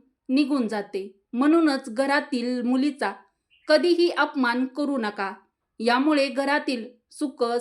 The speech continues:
समृद्धीही कायमची निघून जाते. त्यामुळे घरातील मुलीला नेहमी आनंदी ठेवा आणि ती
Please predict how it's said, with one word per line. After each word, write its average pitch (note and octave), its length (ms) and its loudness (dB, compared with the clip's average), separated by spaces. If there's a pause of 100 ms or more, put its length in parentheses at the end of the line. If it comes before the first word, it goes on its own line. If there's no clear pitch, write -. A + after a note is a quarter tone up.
समृद्धीही B3+ 840 -2 (320)
कायमची C#4+ 580 2
निघून C4+ 420 2
जाते. G3+ 520 -4 (220)
त्यामुळे A#3+ 480 2 (440)
घरातील D#4+ 560 2
मुलीला C#4 460 2
नेहमी C#4 440 2 (120)
आनंदी B3 480 0
ठेवा G#3 440 -8 (460)
आणि A3 260 0
ती B3+ 540 -2